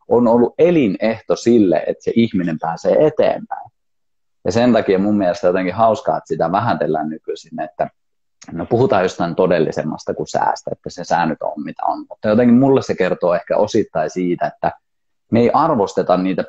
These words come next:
pieni hiva-, tai semmoisia pieniä vivahteita, mitä se luonto antaa meille merkiksi, että hei, nyt täällä tämmönen puhkeaa kukkaa, nyt ehkä tää vetäytyy, nyt ehkä tommonen pilvimassa, mitä se tarkoittaa. Ja enkä itekään, en mä sano, että mä oon mikään täydellinen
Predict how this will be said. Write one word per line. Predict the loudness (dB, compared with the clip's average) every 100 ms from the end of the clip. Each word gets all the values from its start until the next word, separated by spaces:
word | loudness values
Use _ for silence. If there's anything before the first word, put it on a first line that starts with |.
| 0
pieni | 4 4 4 2 -2 -4 -6 0
hiva-, | 2 4 2 0 -6 -2
tai | 0
semmoisia | 2 0 0 2
pieniä | 4 4 4 2 0 2
vivahteita, | 2 2 0 -2 -2 -2 -2
mitä | -4 -4 -4
se | -2 -4 -8 _ 0
luonto | 4 4 2 2
antaa | 2 0 -2 -2
meille | -2 -2
merkiksi, | 0 2 2 0 -4 -6 -6
että | -2
hei, | 0 2
nyt | 0 -2 0
täällä | 2 2 0
tämmönen | 0 0 0 -2 -2
puhkeaa | -4 -4 -4 -2
kukkaa, | -2 -2 -2
nyt | -2 -4
ehkä | -4 -6 -2
tää | 0 2 2
vetäytyy, | 0 2 0 0 -4 -4
nyt | -4 -8
ehkä | -10 -4
tommonen | -2 -2 -4 -6 -2
pilvimassa, | 2 2 2 0 -4 -6 -8
mitä | -8 -6
se | -8 -4
tarkoittaa. | -2 -2 -4 -10 -6 -6 -6 _ -20 -20 _ -4
Ja | 0
enkä | 2
itekään, | 2 2 2 0
en | 2
mä | 0
sano, | -2 -2
että | -2 -2
mä |
oon | -4
mikään | -2 -2 0
täydellinen | 2 2 0 -4 -8